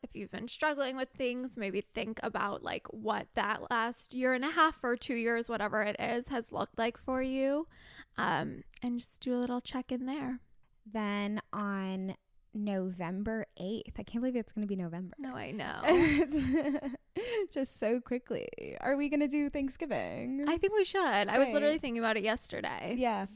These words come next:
Speaker 1: I
Speaker 2: my
Speaker 1: meant to
Speaker 2: sister
Speaker 1: ask if
Speaker 2: asked.
Speaker 1: your, um, fam was gonna be here.
Speaker 2: We are gonna be
Speaker 1: Oh,
Speaker 2: here.
Speaker 1: yeah.
Speaker 2: We're going to the C S O to see Fantasia.
Speaker 1: Oh, yes, I knew that. You said
Speaker 2: <laughs>
Speaker 1: that.
Speaker 2: Um, yeah, I think our parents are getting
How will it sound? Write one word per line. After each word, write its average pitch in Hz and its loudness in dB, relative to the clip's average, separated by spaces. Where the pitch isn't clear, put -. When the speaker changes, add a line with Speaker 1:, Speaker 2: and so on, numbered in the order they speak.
Speaker 1:
I 220 -6
Speaker 2:
my 226 2
Speaker 1:
meant 240 -2
to 262 2
Speaker 2:
sister - 2
Speaker 1:
ask 190 0
if - 0
Speaker 2:
asked. - -6
Speaker 1:
your, 233 -4
um, 262 -6
fam 233 -8
was 233 -12
gonna - -12
be - -14
here. - -8
Speaker 2:
We 262 2
are 202 4
gonna 196 0
be - -4
Speaker 1:
Oh, 269 6
Speaker 2:
here. 214 2
Speaker 1:
yeah. 208 2
Speaker 2:
We're 214 -4
going 202 0
to 202 -4
the 190 0
C 214 -6
S 196 -6
O 180 0
to - -10
see 254 -4
Fantasia. 262 0
Speaker 1:
Oh, 349 6
yes, 440 6
I 453 6
knew 494 4
that. 311 6
You 370 6
said 440 10
Speaker 2:
<laughs> - 2
Speaker 1:
that. 214 8
Speaker 2:
Um, 214 4
yeah, 269 4
I 269 6
think 294 0
our 349 4
parents 320 0
are 285 2
getting 226 0